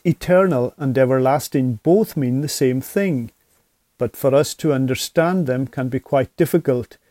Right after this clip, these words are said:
We think of something that is everlasting as going on and on forever. In a sense, that is quite true, but in Psalm ninety we read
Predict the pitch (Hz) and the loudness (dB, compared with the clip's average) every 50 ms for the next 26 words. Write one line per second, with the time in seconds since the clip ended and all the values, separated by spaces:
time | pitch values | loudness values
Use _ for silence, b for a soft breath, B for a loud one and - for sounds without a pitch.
0 | _ _ _ _ _ _ _ _ - 131 123 - 151 143 120 - 139 - - - | _ _ _ _ _ _ _ _ -6 -6 -2 0 0 -2 0 -2 -4 -4 -4 -4
1 | - 170 175 180 - - 139 127 127 131 127 123 123 123 - 120 - 135 123 120 | -2 -2 -2 -2 -4 -6 -6 -4 -4 -2 -2 -2 -2 -4 -4 -4 -2 -2 0 0
2 | 123 127 123 123 127 123 - - - 160 160 147 127 - - - 135 127 123 123 | 0 0 2 2 0 0 -2 -2 -4 -2 -2 -2 -4 -6 -4 -4 -2 -2 0 -2
3 | 123 - - 139 135 135 143 160 170 175 - - 156 165 165 151 135 120 120 120 | -4 -6 -4 -4 -2 -2 0 -2 -4 -4 -6 -6 -6 -6 -4 -2 -2 -2 -2 -2
4 | 127 131 - - - 139 143 160 175 165 147 131 120 - _ _ _ _ _ _ | -4 -4 -6 -4 -2 0 2 4 4 4 4 2 0 -2 _ _ _ _ _ _
5 | _ _ _ _ _ _ _ - 185 233 247 190 - - 160 139 139 160 156 - | _ _ _ _ _ _ _ -4 -4 -2 -2 -2 -2 0 0 0 0 0 -4 -6
6 | - - - - - 127 120 104 - 117 - - - - 139 98 87 - _ - | -8 -10 -10 -6 -4 -4 -4 -4 -6 -10 -14 -10 -4 -2 -2 -2 -2 -6 _ -10
7 | - - 220 202 160 131 117 - - _ _ _ _ _ _ _ _ _ _ - | -4 -2 2 2 2 2 2 -2 -6 _ _ _ _ _ _ _ _ _ _ -2
8 | 143 131 139 131 - - - 170 156 147 147 143 143 151 165 208 233 - - 160 | -2 0 0 -2 -2 -2 -2 0 0 0 0 0 0 0 -2 -2 -2 -2 -2 -2
9 | 131 120 117 120 120 117 120 127 131 147 | -2 0 0 0 -2 0 0 0 0 0